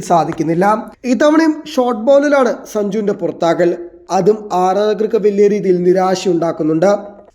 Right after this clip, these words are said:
കഴിഞ്ഞ മത്സരങ്ങളിലെല്ലാം സഞ്ജു പരാജയപ്പെട്ടത് വലിയ രീതിയിൽ വിമർശനങ്ങൾ ഉണ്ടാക്കിയിരുന്നു. ചാമ്പ്യൻസ് ട്രോഫി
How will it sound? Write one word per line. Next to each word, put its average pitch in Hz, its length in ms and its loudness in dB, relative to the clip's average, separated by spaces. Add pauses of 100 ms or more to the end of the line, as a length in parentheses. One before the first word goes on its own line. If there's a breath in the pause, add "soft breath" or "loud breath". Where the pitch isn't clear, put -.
കഴിഞ്ഞ 277 320 4
മത്സരങ്ങളിലെല്ലാം 285 840 2 (120)
സഞ്ജു 226 280 -2
പരാജയപ്പെട്ടത് 226 720 0 (100)
വലിയ 202 300 0
രീതിയിൽ 220 340 -4
വിമർശനങ്ങൾ 190 600 -2
ഉണ്ടാക്കിയിരുന്നു. 180 520 2 (360 loud breath)
ചാമ്പ്യൻസ് 220 400 0
ട്രോഫി 240 240 -2